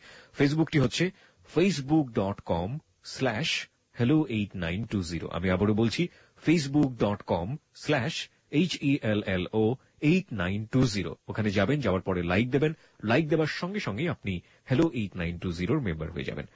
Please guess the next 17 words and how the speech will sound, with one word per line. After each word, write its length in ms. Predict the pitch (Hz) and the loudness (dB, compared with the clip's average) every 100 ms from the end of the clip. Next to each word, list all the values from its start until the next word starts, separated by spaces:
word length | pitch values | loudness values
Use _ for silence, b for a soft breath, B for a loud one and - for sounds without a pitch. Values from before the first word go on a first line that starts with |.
| B B - | B B -4
আমরা 220 | 95 107 | 2 4
গল্পের 280 | 110 110 120 | 2 0 0
কোন 140 | 135 | -2
একটা 140 | 127 | -2
ফাঁকি 540 | 131 117 - 151 123 196 - | -2 -4 -2 -2 -2 -6 -8
শিমুলের 400 | - 135 120 110 | -6 0 2 2
একটা 180 | 95 95 | 0 -4
ছবি, 400 | - 101 117 165 b b | -4 -2 -2 -6 b b
আহ, 180 | - 82 | -10 -8
শিমুল 260 | 82 98 92 | -4 -2 -2
এই 60 | |
মুহূর্তে 240 | 95 98 98 | -2 -2 -2
যেভাবে 280 | 90 85 87 | 0 0 0
আমার 120 | 85 | 0
সঙ্গে 200 | - 85 | -2 0
কথা 220 | 85 85 | 0 0
বলছে, 300 | 87 87 123 | -2 -2 -4